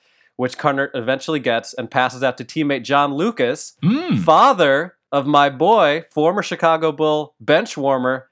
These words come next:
Speaker 1: John Lucas the third, who
Speaker 2: <laughs>
Speaker 1: LeBron fully jumped over to
Speaker 2: <laughs> Oh
Speaker 1: catch an
Speaker 2: my
Speaker 1: alley-oop.
Speaker 2: God. Not an exaggeration. LeBron jumps over a human being. <laughs>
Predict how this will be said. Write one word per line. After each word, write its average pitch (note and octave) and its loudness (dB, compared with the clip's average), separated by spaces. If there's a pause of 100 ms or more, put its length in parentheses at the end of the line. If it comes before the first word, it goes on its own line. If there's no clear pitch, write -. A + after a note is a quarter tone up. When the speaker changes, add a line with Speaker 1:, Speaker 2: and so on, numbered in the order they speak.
Speaker 1:
John D3 4
Lucas F3 -2
the B2+ -10
third, D#3+ 0 (460)
who G4+ 4
Speaker 2:
<laughs> G4+ 4
Speaker 1:
LeBron F3+ 4
fully C4 0
jumped G3+ 0
over F3+ 2
to - 2
Speaker 2:
<laughs> - 10
Oh E3 6
Speaker 1:
catch F3 4
an F3+ 0
Speaker 2:
my E3+ 4
Speaker 1:
alley-oop. E3 2
Speaker 2:
God. F#3 0 (640)
Not C4+ 4
an C#4+ -4
exaggeration. A#3 0
LeBron F#3 0
jumps F3+ 4
over G3+ 0
a E3+ 4
human F3 6
being. D3 4
<laughs> - -20